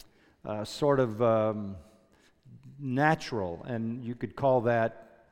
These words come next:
things like tsunamis or floods or earthquakes, or all of a sudden like the people in Santa Barbara who,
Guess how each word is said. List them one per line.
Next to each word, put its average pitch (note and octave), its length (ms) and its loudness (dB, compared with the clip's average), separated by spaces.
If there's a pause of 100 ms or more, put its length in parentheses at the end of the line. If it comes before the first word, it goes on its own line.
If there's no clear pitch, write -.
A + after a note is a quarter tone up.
things B2 320 -4
like G#2+ 280 -2
tsunamis B2 800 -2
or G2 60 -8
floods B2 400 0
or G2 100 -6
earthquakes, A2 720 -6
or G#2 240 -6
all A#2 140 -2
of G#2 80 -6
a - 20 -8
sudden A2 240 -4
like G#2+ 160 -6
the G2 60 -16
people A2 260 -6
in G2+ 60 -8
Santa A2 240 -6
Barbara G#2+ 360 -2
who, G2 220 -6